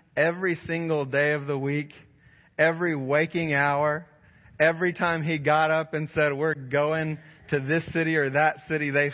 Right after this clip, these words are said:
followed. They were with him. They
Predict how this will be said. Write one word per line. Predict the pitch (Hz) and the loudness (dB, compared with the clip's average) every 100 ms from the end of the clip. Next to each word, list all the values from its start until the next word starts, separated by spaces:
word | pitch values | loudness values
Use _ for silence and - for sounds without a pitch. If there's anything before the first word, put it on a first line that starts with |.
| - | -2
followed. | 143 147 156 156 156 - - - _ _ _ - | 0 0 0 -4 -6 -12 -20 -20 _ _ _ -4
They | 156 175 | 0 2
were | 165 156 139 | 2 0 -2
with | 131 190 202 | 0 0 0
him. | - 180 147 123 120 - _ _ _ _ _ _ _ _ _ _ _ _ _ _ - | -2 -2 -2 -4 -10 -18 _ _ _ _ _ _ _ _ _ _ _ _ _ _ -2
They | 160 | 0